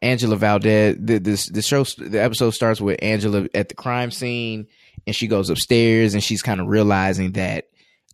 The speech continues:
this is related to Ghost because she helped Tasha, she helped tell Tasha that Tariq was in that neighborhood.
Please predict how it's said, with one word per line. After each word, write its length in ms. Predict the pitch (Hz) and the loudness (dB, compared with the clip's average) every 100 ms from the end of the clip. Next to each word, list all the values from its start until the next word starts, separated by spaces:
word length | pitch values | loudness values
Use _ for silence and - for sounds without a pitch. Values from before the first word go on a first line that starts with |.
| _ | _
this 200 | 101 113 | -6 -4
is 120 | 107 | -2
related 360 | 98 95 98 92 | -2 -2 -2 -4
to 80 | - | -4
Ghost 640 | 104 107 117 - - - _ _ _ _ _ - | 2 2 2 -2 -8 -16 _ _ _ _ _ -10
because 400 | 98 120 101 87 | -6 -2 -2 -2
she 160 | 104 | -2
helped 280 | 98 101 95 | 0 0 0
Tasha, 340 | 110 101 - - | 0 -2 -2 -6
she 320 | - 113 104 - | -2 0 -2 0
helped 380 | 120 117 - - - | 0 0 -4 -16 -2
tell 200 | 123 113 | 0 0
Tasha 580 | 123 110 104 110 107 - _ _ _ _ _ _ _ _ _ _ _ _ _ | 0 0 0 0 -2 -4 _ _ _ _ _ _ _ _ _ _ _ _ _
that 220 | 104 107 - | -4 -2 0
Tariq 540 | 123 101 110 117 - | -2 2 2 0 -2
was 160 | 101 95 | -6 -4
in 120 | 101 | -4
that 160 | 90 76 | -4 -2
neighborhood. 920 | 123 131 127 135 120 120 117 113 | 0 2 2 4 2 2 0 -4